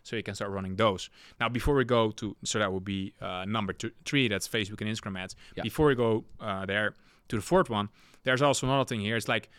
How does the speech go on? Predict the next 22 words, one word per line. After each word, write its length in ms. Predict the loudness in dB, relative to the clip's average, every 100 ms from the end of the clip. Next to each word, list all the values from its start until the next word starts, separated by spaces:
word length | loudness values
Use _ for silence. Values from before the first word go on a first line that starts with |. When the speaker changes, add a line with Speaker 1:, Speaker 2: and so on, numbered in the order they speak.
| -6
Speaker 1:
by 180 | -2 0
now 200 | 2 2
you 120 | 2
kind 200 | 0 -2
of 60 | -2
figured 240 | 0 2
out 160 | 2 0
how 260 | 2 2 2
to 120 | -2
sell 280 | -4 -2 0
your 140 | 0
offer. 340 | 0 2 0 0
Speaker 2:
Yeah. 200 | -2 -2 -4 -6
Speaker 1:
Like, 160 | -4 -2
for 140 | -2
some 260 | 0 0 2
people, 400 | 2 2 2 2
that's 220 | 2 0
like, 280 | -2 -2 -6
you 60 |
know, 260 | -6 -6 -10 _ -14 -2
D 220 | 0